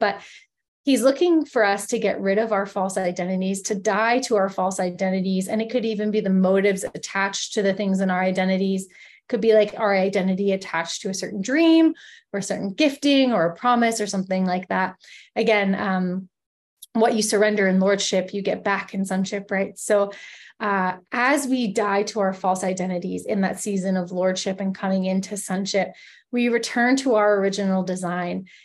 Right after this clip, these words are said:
And as we retur-, return to our original design, the things that are in our heart are redeemed, they're revealed, we get reconciliation with them, and you just begin to see this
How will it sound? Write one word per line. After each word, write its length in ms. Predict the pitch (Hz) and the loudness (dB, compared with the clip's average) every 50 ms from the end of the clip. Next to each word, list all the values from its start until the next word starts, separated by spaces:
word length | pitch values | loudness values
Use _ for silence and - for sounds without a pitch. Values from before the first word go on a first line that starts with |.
| _ _ _ | _ _ _
And 160 | - 220 220 - | -2 -2 0 2
as 280 | 233 226 262 277 277 262 | 2 2 2 2 4 4
we 160 | 277 269 262 | 6 6 4
retur-, 360 | 269 - - 226 220 - - | 4 2 0 0 0 0 0
return 480 | 214 214 214 - - - 269 269 277 277 | -2 0 0 -2 0 4 6 6 6 6
to 140 | 277 247 214 | 6 4 4
our 240 | 202 196 196 190 190 | 4 6 4 4 4
original 400 | 196 202 190 214 196 190 185 180 | 2 2 2 2 2 2 2 2
design, 640 | 180 180 175 185 185 196 202 196 190 185 185 185 - - - - - _ _ _ _ _ | 0 0 0 0 0 0 2 2 2 0 0 -2 -6 -12 -20 -20 -20 _ _ _ _ _
the 80 | 220 | -4
things 360 | 220 - 254 254 247 254 254 | 0 2 2 4 4 4 4
that 120 | 233 226 214 | 4 4 4
are 60 | 214 | 4
in 140 | 214 208 208 | 4 4 2
our 80 | 202 | 2
heart 320 | 196 196 - 196 190 208 - | 0 0 0 0 0 0 0
are 160 | 208 202 185 | -2 -4 -2
redeemed, 720 | 175 170 170 170 165 180 180 185 190 202 214 233 262 269 269 269 - _ _ _ _ 190 | -2 -2 -4 -4 -6 -6 -2 0 0 2 2 4 4 4 4 2 -4 _ _ _ _ -4
they're 380 | 190 196 196 190 185 180 170 | 0 2 4 4 4 2 0
revealed, 800 | 170 175 175 170 170 170 185 185 190 202 208 214 226 254 247 247 - - - _ _ - | 0 0 0 0 0 -2 -2 2 4 6 6 6 6 4 2 -2 -6 -10 -12 _ _ -2
we 200 | 208 208 208 196 | 0 0 2 4
get 260 | 196 196 - - 190 | 2 2 2 0 -2
reconciliation 960 | 202 202 - 196 190 185 - - 180 175 175 170 190 208 208 - 226 220 214 | -2 -2 0 -2 -2 -2 -2 -4 -2 0 0 0 0 0 -2 -2 -4 -2 0
with 180 | 220 220 220 220 | -2 -2 0 0
them, 340 | 220 214 214 220 233 233 233 - - - - - - - _ _ | 0 0 2 0 -2 -2 -6 -10 -18 -20 -20 -20 -20 -20 _ _
and 420 | 226 214 208 196 196 190 190 190 190 208 - | 0 2 4 4 4 4 2 2 0 -2 -6
you 140 | - 208 202 | -6 -6 0
just 260 | 196 269 269 269 - | 2 2 0 2 2
begin 380 | - 302 269 - 262 240 240 233 | 2 2 2 4 2 2 2 0
to 160 | - - 220 | 0 -2 -4
see 580 | 220 - - - 220 208 208 202 202 202 - 208 | -4 -4 -4 -4 -2 -2 0 2 2 2 2 2
this 320 | 190 196 190 185 190 - | 2 2 2 2 0 -6